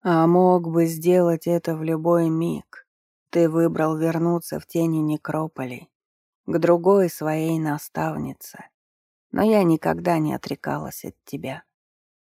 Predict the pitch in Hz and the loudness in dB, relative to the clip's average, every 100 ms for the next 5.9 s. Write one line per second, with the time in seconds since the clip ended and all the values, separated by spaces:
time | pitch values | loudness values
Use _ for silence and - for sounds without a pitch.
0 | _ - 170 160 165 156 170 175 175 170 | _ 0 0 2 -2 0 2 2 0 -2
1 | 160 156 151 156 156 165 165 160 156 - | 0 0 0 -2 0 -2 0 -4 -4 -6
2 | 180 170 165 151 - 147 - _ _ - | -6 -4 -6 -10 -14 -18 -18 _ _ -8
3 | 165 165 170 170 - 160 156 196 - - | 0 2 4 0 0 -6 -4 -6 -6 -4
4 | 165 156 156 - 156 - 175 180 - - | -2 -2 -2 -4 -8 -6 -2 -2 -4 -4
5 | 151 160 160 - 156 156 - - 151 | 0 0 0 -2 -8 -8 -10 -10 -10